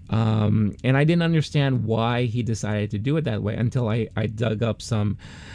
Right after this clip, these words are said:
some, uh, interviews and I, I did some research. And I guess apparently what he was doing is that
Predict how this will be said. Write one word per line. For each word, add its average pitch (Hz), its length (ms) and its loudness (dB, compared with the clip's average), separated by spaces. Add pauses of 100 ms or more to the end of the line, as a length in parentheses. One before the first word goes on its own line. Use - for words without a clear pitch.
(100)
some, 110 400 0
uh, - 320 -2
interviews 127 680 2
and 113 120 0
I, 104 200 0
I 98 40 0
did 107 180 -2
some 101 220 -2
research. 113 480 -2
And 120 320 0
I 113 120 -2
guess 151 340 0
apparently 156 420 -2
what 123 160 -2
he - 160 -4
was 107 220 -2
doing 139 340 0
is 104 160 -2
that 107 240 -2